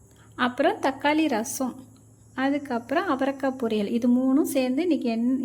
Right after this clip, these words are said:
எப்படி பண்ணலான்ட்டு பார்க்கலாம் வாங்க. அதுக்கு தேவையான பருப்பு, பாசி பருப்பும் துவரம் பருப்பும் எடுத்து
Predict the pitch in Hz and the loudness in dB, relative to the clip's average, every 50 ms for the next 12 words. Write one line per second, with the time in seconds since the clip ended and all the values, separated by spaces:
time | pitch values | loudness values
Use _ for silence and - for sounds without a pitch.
0 | 262 262 262 - 392 381 392 277 240 233 226 226 220 233 277 403 403 - 247 233 | -2 -2 0 0 0 0 0 -2 -2 -2 -2 -4 -4 0 0 0 0 0 -2 -2
1 | 233 - 220 220 214 214 208 214 226 285 415 - - - - - - - - - | -2 -2 -4 -4 -4 -4 -4 -2 -2 -2 -2 -2 -6 -12 -20 -20 -20 -20 -20 -20
2 | - - - - - 262 262 247 254 254 247 254 247 240 240 233 233 233 240 247 | -20 -20 -20 -10 -6 -6 -4 0 0 0 0 2 0 0 2 2 0 0 0 -2
3 | 254 240 226 220 220 233 - - 381 - - 277 233 262 262 - 285 269 269 233 | -2 -2 -4 -4 -6 -6 -2 -2 -2 0 0 0 0 0 -2 -4 -4 -4 -2 -2
4 | 214 226 262 294 302 277 233 226 233 254 254 240 226 226 240 - 226 220 214 220 | -4 -2 0 0 0 0 0 0 0 0 -2 -2 -4 -4 -4 -4 -4 -4 -4 -6
5 | - 311 | -8 -10